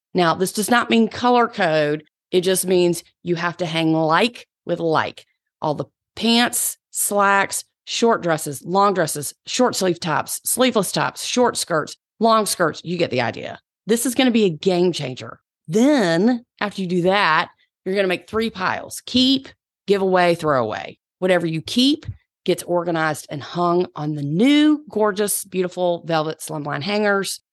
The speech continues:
Whatever you give away goes to a charity of your choice.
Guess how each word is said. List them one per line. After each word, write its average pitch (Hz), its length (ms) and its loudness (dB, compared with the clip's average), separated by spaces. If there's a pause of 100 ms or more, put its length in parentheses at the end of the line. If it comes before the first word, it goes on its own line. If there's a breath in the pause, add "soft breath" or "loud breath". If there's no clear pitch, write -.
Whatever 190 340 2
you 175 180 2
give 165 180 2
away 226 420 2
goes 190 280 0
to 170 200 -10
a 147 100 -6
charity 185 560 -2
of 156 160 -4
your 143 120 -10
choice. 262 840 -4